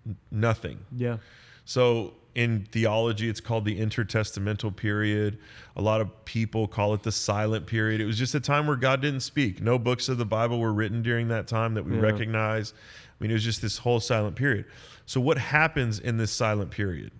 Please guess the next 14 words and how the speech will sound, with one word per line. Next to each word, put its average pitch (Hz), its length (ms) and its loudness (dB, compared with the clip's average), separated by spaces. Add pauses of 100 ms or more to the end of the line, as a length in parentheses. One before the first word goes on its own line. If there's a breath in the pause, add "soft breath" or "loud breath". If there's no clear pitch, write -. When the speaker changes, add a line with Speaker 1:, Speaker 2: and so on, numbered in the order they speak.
Speaker 1:
right? 104 300 0 (1300 loud breath)
The 107 160 4
rise 104 340 2
of 104 100 -2
philosophy. 120 720 -6 (200)
The 113 100 0
Persian 120 460 2
Speaker 2:
Wow. 113 100 0
Speaker 1:
Empire 120 380 0
shows 110 300 0
up 113 140 -2
on 113 140 0
the 110 60 -2
scene, 110 480 0